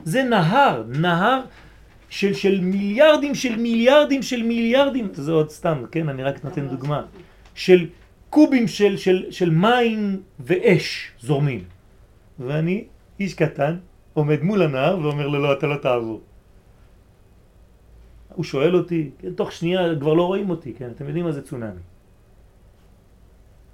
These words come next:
קדוש ברוך הוא זה צונאמי, איזה צונאמי? זה, זה,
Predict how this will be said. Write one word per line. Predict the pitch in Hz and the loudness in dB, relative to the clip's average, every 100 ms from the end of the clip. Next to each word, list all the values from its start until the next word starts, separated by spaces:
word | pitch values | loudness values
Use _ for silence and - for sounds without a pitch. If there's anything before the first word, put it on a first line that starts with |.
| - - - | -20 -20 -4
קדוש | 175 285 269 | 0 2 6
ברוך | 262 233 | 6 6
הוא | 254 269 | 2 -2
זה | 247 | -2
צונאמי, | - 226 240 262 277 269 | -4 -4 -2 -4 -4 -6
איזה | 311 320 - | -4 -6 -8
צונאמי? | 277 151 120 107 | -8 -8 -8 -10
זה, | 110 | -12
זה, | 117 143 | -10 -10